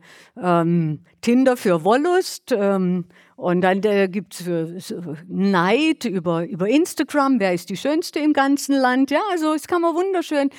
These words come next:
für die Wut, äh, äh, Twitter beziehungsweise X, also Empörung. Das heißt, da werden im Grunde Be-, Bedürfnisse in uns Menschen oder was wir jetzt vorhin gerade be-,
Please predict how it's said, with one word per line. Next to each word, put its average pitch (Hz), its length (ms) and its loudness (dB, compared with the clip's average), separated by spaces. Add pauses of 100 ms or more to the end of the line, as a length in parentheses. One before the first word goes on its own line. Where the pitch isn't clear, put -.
(160)
für 247 180 -2
die 226 160 2
Wut, 330 500 2 (280)
äh, 196 220 2 (220)
äh, 190 160 -2
Twitter 277 440 0
beziehungsweise 185 600 -6
X, - 580 -4
also 190 460 -2
Empörung. 285 960 2 (340)
Das 240 200 -4
heißt, 277 380 -2 (480)
da 233 180 0
werden 330 380 2
im 294 140 4
Grunde 240 540 2 (1900)
Be-, 214 160 2 (420)
Bedürfnisse 214 920 0
in 190 180 2
uns 170 260 -2
Menschen 156 520 -2
oder 151 260 0
was - 380 -4
wir 190 120 2
jetzt - 220 -2
vorhin 220 380 2
gerade 175 280 0
be-, 175 200 -6